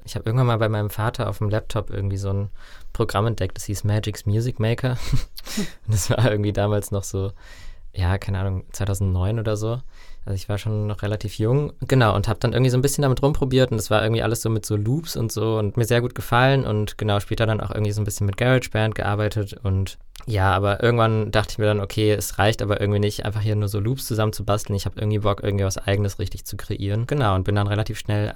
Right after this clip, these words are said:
eingestiegen in professionellere Musikprogramme, also in dem Fall Ableton, vielleicht kennen's einige von euch, ähm, ist so ein klassisches Programm zum Produzieren von so elektronischer Musik. Genau, und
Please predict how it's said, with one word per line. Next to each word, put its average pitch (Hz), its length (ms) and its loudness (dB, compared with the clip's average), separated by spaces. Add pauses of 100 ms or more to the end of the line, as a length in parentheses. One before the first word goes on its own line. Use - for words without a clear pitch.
eingestiegen 104 600 -2
in 104 260 0
professionellere 113 580 -2
Musikprogramme, 104 720 -2
also 98 300 -2 (460)
in 107 120 -2
dem 104 160 2
Fall 104 160 0
Ableton, 127 420 2
vielleicht - 280 -2
kennen's 117 260 0
einige 107 320 0
von - 240 -2
euch, 101 400 -2
ähm, 98 260 0
ist - 120 -6
so 95 100 -4
ein 95 100 -2
klassisches - 640 -6 (480)
Programm 98 600 0
zum 95 340 -2
Produzieren 101 540 -2
von 98 240 -4
so 95 420 -4 (540)
elektronischer 113 560 0
Musik. 131 520 -2 (140)
Genau, 107 400 2
und 104 420 -4